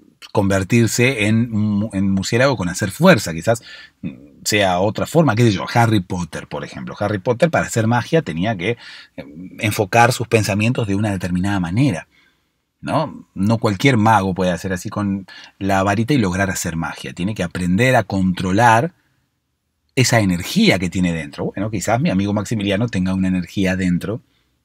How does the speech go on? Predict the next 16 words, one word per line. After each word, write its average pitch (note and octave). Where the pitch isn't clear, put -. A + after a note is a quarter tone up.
que A2
le A#2
permita A2
controlar, F#2
eh, D2
su, -
su, C#2+
perdón, G2+
quizás A#2+
mi A#2
amigo A#2+
Maximiliano G#2
tenga A#2+
una A2+
energía G2
adentro G#2